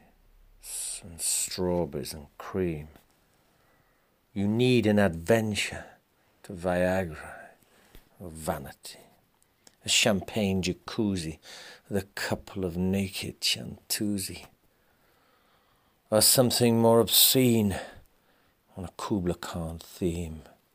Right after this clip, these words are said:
hot and cold concubines under the age of seventeen. You want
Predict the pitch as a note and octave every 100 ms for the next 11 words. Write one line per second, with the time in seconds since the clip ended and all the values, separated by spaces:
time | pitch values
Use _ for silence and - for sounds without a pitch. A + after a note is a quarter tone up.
0 | _ _ _ _ _ _ _ _ _ -
1 | F#2+ - - F2+ E2+ - F#2+ E2+ D#2 -
2 | G#2+ F2+ - D#2+ E2 D#2+ D2+ - _ -
3 | _ _ _ _ _ _ _ _ _ F#2
4 | C#2+ E2 C#2+ D2+ C2 - - - - D2
5 | - C#2 - - F2+ D#2 C#2+ - - _
6 | _ _ _ _ _ _ _ _ _ _
7 | - G2 G2 G#2 F2+ - -